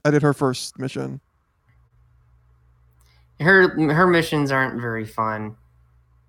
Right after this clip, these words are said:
Speaker 2: I mean,
Speaker 1: I
Speaker 2: they're
Speaker 1: don't know, I,
Speaker 2: okay.
Speaker 1: yeah,
Speaker 2: Like,
Speaker 1: it, it's just,
Speaker 2: I wanted
Speaker 1: it's
Speaker 2: to
Speaker 1: just,
Speaker 2: play as
Speaker 1: it's,
Speaker 2: Travis.
Speaker 1: it's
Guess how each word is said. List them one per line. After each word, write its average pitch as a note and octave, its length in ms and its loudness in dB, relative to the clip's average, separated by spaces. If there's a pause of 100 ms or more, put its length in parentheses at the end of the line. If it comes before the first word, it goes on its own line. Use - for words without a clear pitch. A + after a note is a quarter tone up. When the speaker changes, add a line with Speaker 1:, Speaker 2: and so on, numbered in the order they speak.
(1300)
Speaker 2:
I G#3 60 0
mean, A#3 80 2
Speaker 1:
I - 40 6
Speaker 2:
they're B3 100 10
Speaker 1:
don't F3+ 120 8
know, - 60 -4
I, - 60 4
Speaker 2:
okay. B2 120 2 (720)
Speaker 1:
yeah, B3+ 220 6
Speaker 2:
Like, B3+ 220 0
Speaker 1:
it, B3+ 100 4 (400)
it's A3 180 2
just, A#3+ 240 2
Speaker 2:
I E3+ 40 4 (100)
wanted A3 80 8
Speaker 1:
it's - 100 0
Speaker 2:
to B3 60 2
Speaker 1:
just, - 60 2
Speaker 2:
play B2 80 0
as A2 100 -6
Speaker 1:
it's, G#3+ 260 6
Speaker 2:
Travis. - 160 -10 (760)
Speaker 1:
it's G3+ 340 4